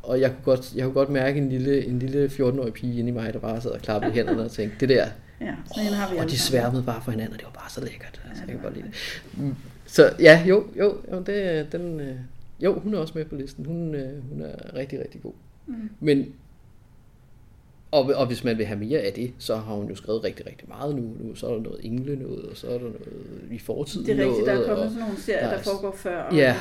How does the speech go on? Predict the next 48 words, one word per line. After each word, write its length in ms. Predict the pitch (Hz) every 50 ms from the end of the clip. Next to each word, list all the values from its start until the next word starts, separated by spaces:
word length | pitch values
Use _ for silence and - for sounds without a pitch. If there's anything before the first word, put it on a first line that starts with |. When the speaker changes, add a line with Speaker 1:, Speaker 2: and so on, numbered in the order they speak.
| -
Speaker 2:
efter, 180 | - - 190 185
og, 140 | 165 - 143
Speaker 1:
ja. 140 | 120 - - - 165 151 143 143 - 180
Speaker 2:
ja. 100 | 190 170 - - - -
Speaker 1:
Så, 200 | - - - - 135 123
og, 300 | 113 110 113 127 - 131 - -
og 160 | 139 139 -
det, 140 | 208 220 214 214 - - - - -
det 260 | 175 190 - - 131
er 120 | 135 123 120
jo, 460 | 120 117 117 123 120 113 113 117 117 - - - - - - -
det 100 | - 170
synes 240 | 165 - 190 - -
jeg 140 | 143 113 98 -
er 40 | -
godt. 320 | - 101 117 120 - - - - - - - - - - - -
Hvis 440 | - 131 127 120 135 135 123 - -
man 140 | 123 113 107
bare 280 | 113 120 117 127 143 143
godt 220 | - - 117 - -
kan 160 | - 131 117
lide 160 | 104 123 131 - -
at 60 | -
have 140 | 92 101 101 -
det, 120 | 135 151 156 - -
så 140 | - 151 127
skal 180 | - - 117
man 80 | - - -
bare 160 | 117 120 131 -
gå 60 | -
til 200 | - - 156 156
den, 100 | 170 170 - - -
Speaker 2:
Mm. 200 | - 214 208 202 185 202 - - - -
Speaker 1:
og 160 | - - - -
bare 200 | 123 117 120 120 -
få 60 | 113
læst, 400 | 107 - - 107 - - - - - - - -
fordi 340 | - - 120 123 - - -
der 60 | -
er 180 | - - - 110 107
masser 240 | 101 113 120 - 131
af 60 | 127
gode 240 | - - 123 127 127 123 - - - - - - - - - -
oplevelser. 420 | - - - - - - - - - - - - - - - -
Speaker 2:
Det 60 | -
er 60 | 175
sandt. 340 | - - - - - - - - -
Speaker 1:
Der. 120 | - -